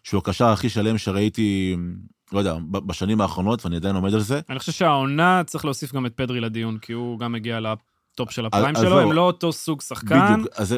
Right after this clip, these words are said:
Speaker 1: בלינגהם הקשר הכי שלם, פדרי זה הפליימקר השלם ביותר, נקודה, שים אותו פליימקר
Speaker 2: כעשר אתה
Speaker 1: אחורי,
Speaker 2: מדבר.
Speaker 1: מר-,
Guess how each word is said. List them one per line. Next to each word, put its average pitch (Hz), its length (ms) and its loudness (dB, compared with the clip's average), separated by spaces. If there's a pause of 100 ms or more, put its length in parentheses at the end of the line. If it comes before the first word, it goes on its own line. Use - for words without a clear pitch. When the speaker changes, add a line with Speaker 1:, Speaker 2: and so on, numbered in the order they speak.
Speaker 1:
בלינגהם 143 420 2
הקשר 117 320 0
הכי 165 200 0
שלם, 160 600 -4
פדרי 135 280 2
זה 101 280 2
הפליימקר 117 580 0
השלם 98 340 0
ביותר, 104 320 2
נקודה, 101 500 0
שים 113 200 -2
אותו 104 180 -4
פליימקר 101 380 -2
Speaker 2:
כעשר 135 240 0
אתה - 160 -4
Speaker 1:
אחורי, 123 220 2
Speaker 2:
מדבר. 113 120 2
Speaker 1:
מר-, 104 60 -4